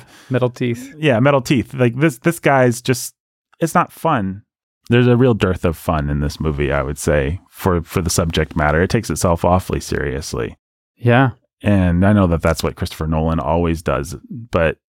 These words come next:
Speaker 1: Well, he, he really thinks he's going to emotionally connect with us through the story of the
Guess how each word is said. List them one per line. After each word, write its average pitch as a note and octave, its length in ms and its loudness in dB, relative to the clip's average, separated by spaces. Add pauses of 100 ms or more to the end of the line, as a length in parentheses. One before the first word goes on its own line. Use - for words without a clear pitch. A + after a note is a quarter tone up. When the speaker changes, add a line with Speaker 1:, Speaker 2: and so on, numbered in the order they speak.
(220)
Speaker 1:
Well, D#3+ 280 2
he, D3 280 0
he F#3 160 4
really F#3 280 4
thinks D3+ 280 0
he's B2 200 2
going B2 320 4
to B2 220 4
emotionally A#2 640 2
connect A#2+ 360 0
with A2+ 140 0
us A2 240 0
through A2 380 2
the A2 80 -2
story A2+ 440 4
of A2 300 0
the C3 200 -4